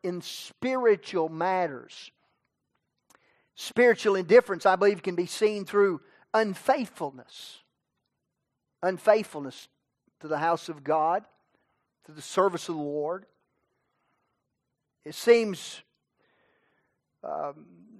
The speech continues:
it's been, it can be seen through not getting involved or not wanting to be involved continually or in spreading the gospel. Parents not being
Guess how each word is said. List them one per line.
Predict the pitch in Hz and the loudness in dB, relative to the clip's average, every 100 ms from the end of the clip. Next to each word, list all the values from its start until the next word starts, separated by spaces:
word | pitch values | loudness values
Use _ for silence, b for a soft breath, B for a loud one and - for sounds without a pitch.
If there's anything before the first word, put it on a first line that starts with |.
| 208 | -18
it's | 165 - | -18 -6
been, | - 220 196 | 0 2 0
it | 208 190 | -8 -8
can | - 202 | -6 -4
be | 208 | -2
seen | - 247 214 | 0 0 0
through | 202 | 2
not | 214 202 | 2 4
getting | 214 226 214 | 0 0 0
involved | 165 208 226 175 | 6 8 8 4
or | 185 | 2
not | 196 175 | 2 4
wanting | 202 240 214 | 4 4 0
to | 180 | -2
be | 196 175 | -2 0
involved | 156 185 185 - | 4 4 4 -2
continually | 185 - 247 233 202 170 | -8 -6 -4 -2 -2 -2
or | 165 | -2
in | 160 | -8
spreading | - - 220 208 196 | -12 2 2 2 -4
the | 175 | 0
gospel. | 185 196 196 - - 143 - _ _ _ _ _ _ _ _ _ _ _ _ _ _ _ | 4 6 4 -2 -16 -18 -18 _ _ _ _ _ _ _ _ _ _ _ _ _ _ _
Parents | - 233 240 202 - | 4 6 6 4 0
not | 190 202 175 | 2 4 6
being | 214 208 185 | 4 4 -4